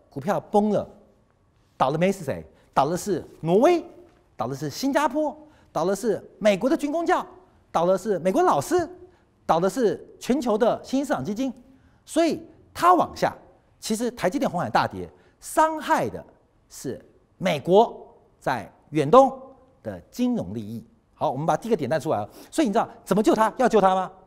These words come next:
哎，一国两制又还没谈，那怎么签？怎么救他？救不了啊。那崩盘怎么办？救救我，救救我！干嘛救？反正台积电股价从两百三跌到一百三，从一百三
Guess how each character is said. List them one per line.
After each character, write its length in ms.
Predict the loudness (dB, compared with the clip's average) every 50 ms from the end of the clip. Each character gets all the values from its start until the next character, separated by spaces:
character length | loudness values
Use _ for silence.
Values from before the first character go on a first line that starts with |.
| _ _ 2
哎， 200 | 2 2 2 -4 -14 -20 -6 _
一 100 | -2 2
国 120 | 2 2
两 140 | 2 2 0
制 80 | -2
又 60 | -2 -2
还 100 | -2 -2
没 120 | -4 -4
谈， 280 | -2 -2 -4 -4 -6 -10 -18 _ _ _
那 240 | _ -4 -4 -4 -4 -10 -20 -20 _ _
怎 100 | -2 0
么 80 | 0
签？ 240 | 2 2 0 0 0 -2
怎 80 | -4 -4
么 80 | 2
救 100 | 4 4
他？ 220 | 4 4 2 0 -4 -10 -20 -4
救 140 | 2 2 2
不 80 | 4 4
了 160 | 4 6 6
啊。 180 | 6 4 2 -2 -10 -20 -20 _ _ _
那 220 | 0 0 0 0 0 -6 0 6
崩 140 | 6 6 8
盘 160 | 8 4 6
怎 80 | 4 4
么 60 | 6
办？ 200 | 6 4 4 4 4
救 120 | 2 4
救 140 | 8 8 6
我， 100 | 6 6
救 80 | 2
救 140 | 4 4 6
我！ 400 | 6 6 2 -2 -12 -20 -20 -4 _
干 140 | -2 -2
嘛 80 | -2 -2
救？ 180 | -2 -2 -4 -4 -6 -16 -20 _ _ _
反 240 | -4 -2 -2 -2
正 240 | 0 0 0 0 0 -4 -14 -20 -20 _ _ _ _ _ _ _
台 100 | _ -10 -8
积 100 | -6 -4
电 100 | -4 -4
股 80 | -6 -4
价 220 | -4 -4 -4 -4 -8 -20 -18
从 180 | -12 -10 -4 -2
两 160 | 0 0 0
百 100 | -2 -4
三 300 | -2 -4 -4 -4 -6 -10 -8
跌 80 | -4 -4
到 80 | -2 -2
一 80 | -4
百 140 | -6 -8 -6
三， 200 | -6 -6 -8 -8 -10 -18 _
从 160 | -6 -2 -2
一 60 | 0 0
百 100 | 0 -2
三 240 | -2 -4 -4 -4